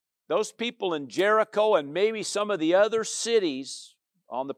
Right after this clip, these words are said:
in the side of the promised land over there were probably constantly keeping watch of these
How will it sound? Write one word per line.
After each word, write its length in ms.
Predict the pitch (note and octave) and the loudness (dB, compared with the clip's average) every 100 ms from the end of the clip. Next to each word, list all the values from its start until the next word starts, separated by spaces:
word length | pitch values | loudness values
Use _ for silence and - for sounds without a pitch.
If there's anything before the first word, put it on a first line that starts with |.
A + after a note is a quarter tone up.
| - | -12
in 140 | D3+ D3 | -12 -8
the 80 | C3+ | -6
side 280 | - F#3+ | 0 2
of 80 | G3 | 2
the 60 | F#3+ | -4
promised 500 | - G#3+ G#3+ F3 - | 0 2 2 0 -6
land 180 | D3 D3 | -4 -2
over 140 | C#3 | -2
there 260 | C3+ C3+ C3+ _ _ _ _ - | 0 0 -2 _ _ _ _ -16
were 80 | |
probably 720 | B2 - G#3 A#3 A3+ G3 F#3+ D#3 | -6 2 4 4 0 0 -2 -4
constantly 600 | - F#3 G3+ A3 A3 G#3+ | -4 0 0 0 -6 -8
keeping 420 | - A3 F#3+ F3+ | -8 -10 -8 0
watch 560 | F#3+ G#3+ F#3 E3+ - - _ _ _ - | 4 6 4 0 -12 -20 _ _ _ -2
of 180 | D#3 | -2
these 440 | D3 E3+ D#3+ - | -2 -8 -8 -14